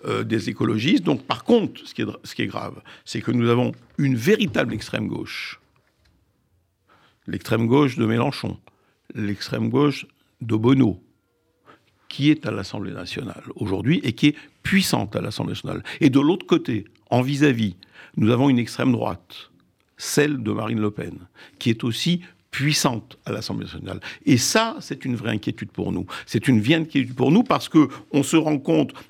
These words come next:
qu'avec une telle force à l'extrême gauche et à l'extrême droite,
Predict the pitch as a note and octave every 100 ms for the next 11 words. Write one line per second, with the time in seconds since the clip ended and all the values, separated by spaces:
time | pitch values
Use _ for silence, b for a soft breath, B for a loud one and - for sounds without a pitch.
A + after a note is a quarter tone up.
0 | _ - A#2+ C3+ C3+ C3+ C3 D#3 B2+ -
1 | - F3 - - - - - C#3 C#3 -
2 | C#3+ C#3 C3+ B2+ A#2 - B B _ A2+
3 | A#2 A#2 - - A#2 G#2+ D#3 B3 C4